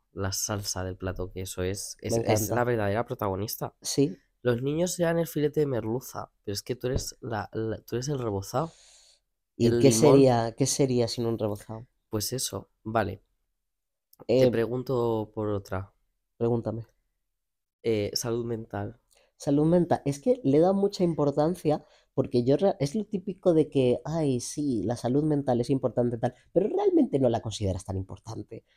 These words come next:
Speaker 2: porque dices, "Bueno, eh, he vivido siempre así, pues puedo continuar", y no tienes por qué, no tienes por qué estar sufriendo, y no sé, le he dado, le he estado dando mucha importancia en mi vida y me parece importante.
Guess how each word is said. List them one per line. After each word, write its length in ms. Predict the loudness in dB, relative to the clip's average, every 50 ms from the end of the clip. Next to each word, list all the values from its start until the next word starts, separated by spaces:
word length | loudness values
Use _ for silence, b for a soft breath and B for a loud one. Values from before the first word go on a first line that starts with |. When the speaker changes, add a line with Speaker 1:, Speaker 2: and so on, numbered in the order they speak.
| _ _ -2
Speaker 2:
porque 400 | -2 0 2 2 0 0 0 b b b b b
dices, 340 | 2 2 2 2 2 -2 0
"Bueno, 460 | 0 0 0 2 0 -2 -4 -8 -12 _ _ _ _ _ _ _
eh, 360 | -2 2 2 4 4 4 2 2
he 120 | 0 0
vivido 360 | 2 2 2 2 4 4 2
siempre 360 | 2 0 -2 -4 -2 -2 -4 -4
así, 440 | -4 -4 -4 -2 0 0 -2 -4 -4
pues 140 | -6 -6 -4
puedo 220 | -2 -2 -2 0
continuar", 540 | 0 -2 -4 -4 -2 -2 -2 -2 -4 -6 -4 0
y 100 | 0 2
no 380 | 2 2 0 2 0 0 0 0
tienes 320 | 0 0 0 0 -2 -4
por 260 | -4 -6 -6 -6 -6 _
qué, 220 | -10 -12 -12 -12 _ _ _ _ -2
no 100 | -2 0
tienes 200 | 2 0 -2 -2 -2
por 160 | -4 -6 -4
qué 60 | -6
estar 180 | -6 -6 -6 -6
sufriendo, 640 | -4 -6 -6 -4 0 0 2 2 2 0 0 -2 -6 b b b b _
y 280 | 2 4 6 6 4 4
no 300 | 4 4 6 6 6 4
sé, 220 | 2 0 -2 0
le 380 | 0 2 2 2 0 0 -2 -4 -8 -12 _ 2
he 80 | 4 4
dado, 440 | 4 4 4 2 2 2 0 -2 -6 -4
le 160 | 0 2 2
he 40 | 2
estado 240 | 2 2 2 2
dando 160 | 4 4 4 2
mucha 220 | 2 2 0 -2
importancia 580 | -2 -2 -2 -2 0 -2 -2 0 0 0 0 2
en 120 | 2 0
mi 100 | 0 0
vida 380 | -2 -2 -2 0 0 0 -2 -6 _ _ _ _ _ _ _
y 280 | 0 2 2 2 4 4
me 100 | 4 4
parece 260 | 4 2 0 0 -2
importante. 600 | -2 -2 -2 -4 -4 -4 -6 -6 -8 -8 -10 -8